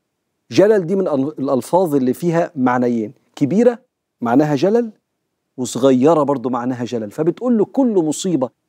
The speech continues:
بعديك قليلة"، رغم إنها أكيد في قمة الحزن على أخوها وأبوها وجوزها، ولكن، ولكن في الاستغناء برسول الله. ودي مشاعر اللي دقها عارفها. في ناس كتير منكم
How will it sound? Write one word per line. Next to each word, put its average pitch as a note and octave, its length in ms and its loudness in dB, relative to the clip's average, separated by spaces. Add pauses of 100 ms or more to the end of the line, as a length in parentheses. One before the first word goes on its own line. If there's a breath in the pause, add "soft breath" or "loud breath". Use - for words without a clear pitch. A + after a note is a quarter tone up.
بعديك D#3 400 0
قليلة"، A#2 440 -6 (540)
رغم D3+ 240 2
إنها F#3 360 0
أكيد - 240 -4
في F3+ 160 -2
قمة A#3+ 380 2
الحزن D#3 420 0
على B2+ 220 0
أخوها C#3+ 580 -2 (100)
وأبوها G3+ 680 2
وجوزها، B2+ 540 0
ولكن، C3 440 -2 (1040)
ولكن B2+ 560 0
في C3+ 160 -6
الاستغناء B2 760 -4
برسول B2 500 -4
الله. B2+ 220 -2
ودي C#3+ 220 -4
مشاعر D3 520 -4
اللي A#2+ 160 -4
دقها D#3+ 320 -2
عارفها. E3 460 -12 (480)
في F3 160 -4
ناس E3+ 180 -2
كتير D#3+ 340 -8
منكم C#3 380 -2